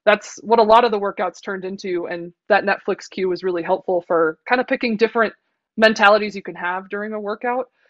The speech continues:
Um, and because there wasn't a purposeful end goal or a race, I didn't have to hit a downhill workout this week. I didn't have to hit any particular workout for my goal. The goal was,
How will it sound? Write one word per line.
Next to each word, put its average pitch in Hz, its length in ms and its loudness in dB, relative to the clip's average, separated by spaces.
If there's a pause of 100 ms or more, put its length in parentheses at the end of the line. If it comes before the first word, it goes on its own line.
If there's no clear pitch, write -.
(200)
Um, 180 420 -4 (840)
and 269 280 2
because 254 320 -2
there 254 140 2
wasn't 220 360 0 (120)
a 208 40 -2
purposeful 214 640 -4
end 196 180 -6
goal 214 320 2
or 196 180 0
a 180 40 2
race, 160 500 -6
I 214 120 4
didn't 254 240 -2
have 214 280 2
to 196 80 -4
hit 190 300 -4 (100)
a 180 60 -8
downhill 185 420 0
workout 180 440 0
this 160 200 -6
week. 156 240 -8
I 190 60 2
didn't 220 220 0
have 220 220 4
to 185 80 -2
hit 202 240 0 (380)
any 269 180 6
particular 208 500 -2
workout 202 400 -2
for 196 120 -8
my 165 160 -6
goal. 175 520 0
The 185 80 -2
goal 208 260 4
was, 180 500 0